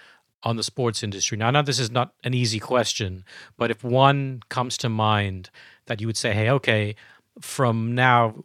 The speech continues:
we're year zero today, five years from now, I see this happening. This is a big thing." In, in your opinion,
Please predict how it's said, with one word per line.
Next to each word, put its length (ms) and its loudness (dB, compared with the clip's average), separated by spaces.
we're 100 -2
year 360 4
zero 360 2
today, 380 -4
five 240 8
years 240 2
from 160 -6
now, 400 -2
I 120 2
see 240 -2
this 280 0
happening. 380 -4
This 160 -2
is 120 -2
a 40 -2
big 260 -4
thing." 500 -10
In, 160 -8
in 180 -2
your 240 6
opinion, 500 -2